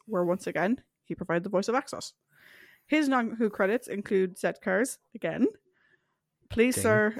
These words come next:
Speaker 1: The Tripods, The Bill, and Doctors.
Speaker 2: And there's one other person who didn't have a huge contribution to the story,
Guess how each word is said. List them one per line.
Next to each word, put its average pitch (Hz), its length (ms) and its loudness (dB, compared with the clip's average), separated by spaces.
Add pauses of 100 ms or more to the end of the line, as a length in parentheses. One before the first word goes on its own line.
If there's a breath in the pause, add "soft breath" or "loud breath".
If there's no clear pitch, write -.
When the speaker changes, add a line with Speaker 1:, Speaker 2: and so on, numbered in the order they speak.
Speaker 1:
The 202 100 0
Tripods, 185 760 2
The 196 160 -2
Bill, 170 560 4
and 165 320 -2 (120)
Doctors. - 600 -4 (1040 loud breath)
Speaker 2:
And 120 560 -4 (220)
there's 113 300 -4
one 143 240 0
other 147 120 0
person 113 580 -8
who 107 120 -8
didn't 143 300 0
have 165 160 -4
a - 20 2
huge 143 320 -2
contribution 120 580 -6
to 101 60 -10
the 95 80 -10
story, 85 560 -6